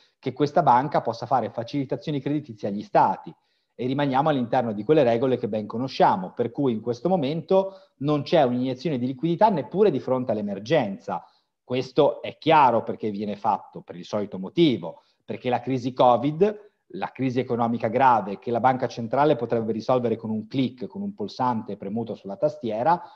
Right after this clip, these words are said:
non deve essere risolta perché è lo strumento per fare ulteriori passi avanti sempre nella via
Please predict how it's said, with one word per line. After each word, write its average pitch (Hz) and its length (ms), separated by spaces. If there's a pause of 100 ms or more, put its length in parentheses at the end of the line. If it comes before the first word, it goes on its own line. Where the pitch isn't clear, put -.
(160)
non 151 280
deve 147 300
essere 95 340
risolta 98 720 (240)
perché 143 280
è 123 40
lo 120 100
strumento 143 540
per 127 160
fare 120 220
ulteriori 117 480
passi 139 320
avanti 104 480
sempre 98 400
nella 127 220
via 95 280